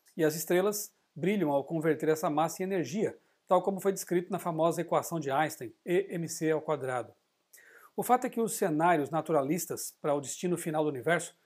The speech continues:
não são nada animadores. De qualquer forma, a vida e tudo mais está fadada à extinção ou à destruição.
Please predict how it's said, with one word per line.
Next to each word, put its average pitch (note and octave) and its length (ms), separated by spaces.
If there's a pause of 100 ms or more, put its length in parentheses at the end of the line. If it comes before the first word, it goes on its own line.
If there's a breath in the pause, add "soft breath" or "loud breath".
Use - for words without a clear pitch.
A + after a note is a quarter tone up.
(200)
não E3 100
são F3+ 180
nada F3 260
animadores. C3 680 (580 soft breath)
De C#3+ 180
qualquer D#3+ 240
forma, G#3+ 340 (280 soft breath)
a D#3+ 100
vida D3+ 360
e B2+ 60
tudo E3+ 220
mais G3 340 (220)
está - 240
fadada F#3 500
à - 20
extinção F#3+ 640
ou C3+ 100
à C3+ 40
destruição. D#3+ 720